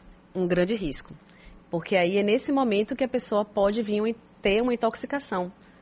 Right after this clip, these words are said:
né? E como é que poderia se pensar, por exemplo, numa intoxicação, né? Que tipo de sintomas, né? É a pessoa que toma, é, medicamentos, é, antes do horário, no caso, numa dose maior.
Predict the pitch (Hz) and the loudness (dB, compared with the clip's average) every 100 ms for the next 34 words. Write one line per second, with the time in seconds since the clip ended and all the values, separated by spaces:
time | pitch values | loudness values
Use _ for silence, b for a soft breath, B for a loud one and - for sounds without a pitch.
0 | - 190 277 - B B B B 240 240 | -6 -2 -2 -4 B B B B -2 -2
1 | - 349 370 392 359 302 - 285 285 277 | 2 4 4 4 2 2 0 0 2 2
2 | 285 269 320 320 - 233 226 233 220 220 | 0 0 0 0 2 2 2 0 0 0
3 | 240 285 277 277 269 254 - 262 254 - | -2 -2 -2 0 0 -2 -4 -6 -6 -2
4 | 196 185 208 254 294 - 277 262 - 285 | -4 -2 -2 -4 -4 -6 -4 -6 -4 -4
5 | 254 220 190 175 180 214 339 B B B | 0 0 0 -2 -2 -2 -4 B B B
6 | 202 240 - 240 269 - 214 202 190 185 | 0 2 2 0 -2 0 2 4 4 2
7 | - B B - 185 196 190 220 226 202 | -4 B B 0 2 2 0 2 2 2
8 | 185 180 180 180 - - - 180 175 170 | 0 -2 -4 -6 -6 -8 -2 0 0 0
9 | 165 - - - 240 269 254 233 214 208 | -2 -6 -4 2 4 4 0 0 2 4
10 | 190 208 240 226 202 - 190 208 226 220 | 4 2 2 0 -2 0 0 2 0 0
11 | 202 202 208 214 196 190 190 202 | 2 2 2 -2 -2 2 4 4